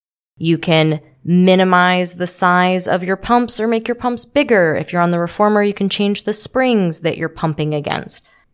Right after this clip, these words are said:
Pilates exercises are infinitely adaptable. So in an exercise like the hundred, we can change the load in the core. But even if you're doing something like a standing arm exercise for Pilates, your core is still supporting you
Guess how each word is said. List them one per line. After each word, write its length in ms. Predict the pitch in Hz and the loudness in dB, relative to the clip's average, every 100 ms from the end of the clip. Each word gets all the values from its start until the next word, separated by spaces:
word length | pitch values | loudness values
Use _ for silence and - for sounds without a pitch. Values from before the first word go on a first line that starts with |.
| _ | _
Pilates 400 | - 226 240 247 | 0 2 4 2
exercises 720 | - 208 - 202 196 180 180 175 | -2 -4 -4 -2 -2 -2 -2 -4
are 200 | 165 - | -6 -4
infinitely 600 | 180 185 - 175 - 160 | -2 -2 -2 -6 -4 -6
adaptable. 600 | 147 147 147 - 156 147 | -2 0 -2 -4 -4 -4
So 180 | 151 175 | -2 -2
in 80 | 180 | -2
an 80 | |
exercise 600 | 185 220 - 240 233 214 208 | -2 -4 -4 -2 0 0 0
like 160 | 185 | -2
the 60 | 170 | -4
hundred, 480 | - 226 214 202 180 | 0 2 4 2 0
we 120 | 175 | -4
can 180 | 175 165 | -4 -4
change 360 | - 170 165 | 0 0 0
the 120 | - | -2
load 220 | 156 151 151 | 2 2 2
in 80 | |
the 80 | 151 | 0
core. 460 | 151 - 151 147 151 - - | -4 0 2 2 0 -12 -6
But 120 | 202 - | -6 -2
even 260 | 254 302 | 0 2
if 140 | 311 285 | 0 0
you're 100 | 269 | -2
doing 400 | 180 226 254 254 | 0 0 2 0
something 400 | 247 214 214 202 | 0 -2 0 0
like 180 | 196 196 | 0 0
a 100 | 202 | -2
standing 840 | 196 - - 175 175 208 214 208 196 - | 0 -2 -2 0 2 2 2 2 -2 -2
arm 380 | 185 196 208 202 | 2 2 2 0
exercise 880 | 208 220 - 214 - 151 147 156 156 - | -2 -2 -4 -4 -2 -2 0 -2 -6 -8
for 200 | - 175 | -8 -6
Pilates, 640 | - 180 202 196 160 170 - _ _ | -4 0 0 0 -2 -4 -10 _ _
your 140 | 185 | -6
core 420 | 185 - 220 233 233 | -6 -4 2 2 2
is 220 | - 175 | -2 -4
still 300 | - 196 190 | -2 0 0
supporting 760 | - - - - 220 247 208 | 0 -2 -6 -6 -4 0 0
you 300 | 165 151 156 | 0 0 -2